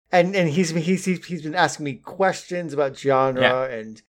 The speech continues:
Speaker 1: quizzing me on opening lines to books and other
Speaker 2: Yeah.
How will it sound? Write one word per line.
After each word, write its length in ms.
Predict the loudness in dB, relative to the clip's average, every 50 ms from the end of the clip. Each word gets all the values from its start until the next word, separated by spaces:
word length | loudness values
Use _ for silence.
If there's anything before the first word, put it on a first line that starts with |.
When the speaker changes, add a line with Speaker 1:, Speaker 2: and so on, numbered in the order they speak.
| _ _ -4
Speaker 1:
quizzing 420 | 2 6 8 8 8 8 6 6
me 160 | 4 2 4
on 300 | 6 6 6 4 2 0 -2 2
opening 420 | 4 4 4 4 2 0 2 2
lines 320 | 4 4 4 4 2 0 -2
to 100 | -2 -2
books 320 | 2 2 2 2 2 2 0
and 160 | 0 2 2
other 260 | 0 2 4 4 4
Speaker 2:
Yeah. 80 | 2